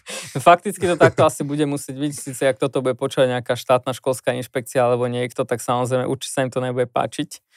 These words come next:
Takže každopádne ja rátam s tým, že tí naši študenti budú vedieť vždy svoju vedomosť preukázať a tým pádom, že akým spôsobom ich budeme učiť,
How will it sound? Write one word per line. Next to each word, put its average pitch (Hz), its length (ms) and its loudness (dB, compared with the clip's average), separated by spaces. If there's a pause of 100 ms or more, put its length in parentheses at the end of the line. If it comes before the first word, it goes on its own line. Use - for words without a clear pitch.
(380)
Takže 123 560 6 (240)
každopádne 139 800 6
ja 127 320 8
rátam 123 400 4
s 120 80 -8
tým, 131 240 -4
že 120 160 -6
tí 123 320 -4
naši 123 320 -2
študenti 123 560 -4 (320)
budú 120 320 -6
vedieť 120 320 -2
vždy 120 160 -6
svoju 123 320 -4
vedomosť 123 400 2
preukázať 120 720 2
a - 160 -2
tým 131 180 -2
pádom, 127 380 6
že 123 100 2
akým 131 380 2
spôsobom 123 560 0
ich 113 160 -6
budeme 120 340 -2
učiť, 120 460 -6